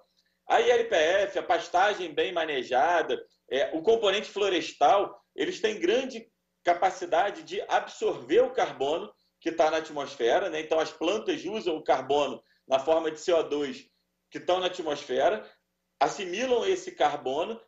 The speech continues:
e retêm esse carbono dentro do sistema. Por outro lado, eu tô criando cada vez sistemas mais eficientes,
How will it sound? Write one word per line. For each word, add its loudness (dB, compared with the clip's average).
e -4
retêm 2
esse -8
carbono -2
dentro -8
do -20
sistema. -4
Por 2
outro 6
lado, 4
eu 0
tô 2
criando -6
cada 0
vez -4
sistemas 0
mais 0
eficientes, -4